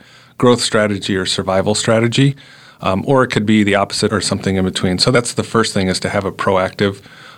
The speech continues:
merger strategy. And then I think secondly is to really dig into the history and examine, uh, the analysis that, uh, Professor Jackson has done on the merger situation within credit unions over a very, very long time frame,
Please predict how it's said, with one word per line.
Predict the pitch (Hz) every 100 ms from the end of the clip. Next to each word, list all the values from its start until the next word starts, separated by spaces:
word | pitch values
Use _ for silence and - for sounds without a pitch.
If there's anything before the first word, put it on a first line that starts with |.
| -
merger | 101 101 110
strategy. | - 127 127 135
And | 139
then | 139
I | 123
think | 143 110
secondly | - 117 131 113 110 - - - - _
is | 117 110
to | 127 120 117 107
really | - 113 151 131
dig | 110 110
into | 127 123 113
the | 107
history | 139 - - 90 - - - - - - - - -
and | 107 107
examine, | 98 104 120 104 101 -
uh, | 98 95
the | 98 101
analysis | 95 104 113 - 98 -
that, | 95 90 -
uh, | 98
Professor | 95 98 101 101 101
Jackson | 95 101 117
has | 104 98
done | 113 104 104 101 - - - - _
on | 110 110
the | 98
merger | 98 104 104 101
situation | - 107 98 98 95 98
within | 95 98 95
credit | - 107
unions | 87 95 92
over | 98 95 95
a |
very, | 95 104 107 107
very | 104 95 90
long | 92 92 95
time | - 101 98
frame, | - 127 143